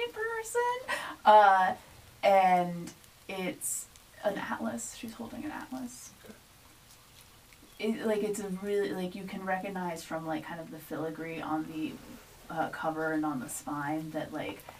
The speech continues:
Speaker 1: probably, uh, was the source of inspiration for all of the paintings inside the tower.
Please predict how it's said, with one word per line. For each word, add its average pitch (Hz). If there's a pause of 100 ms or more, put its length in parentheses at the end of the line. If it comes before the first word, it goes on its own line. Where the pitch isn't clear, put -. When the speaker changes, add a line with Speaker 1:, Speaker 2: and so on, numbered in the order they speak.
(240)
Speaker 1:
probably, 156 (180)
uh, - (420)
was - (280)
the 135 (600)
source 156
of 151
inspiration 151
for 151
all -
of -
the - (440)
paintings -
inside -
the -
tower. -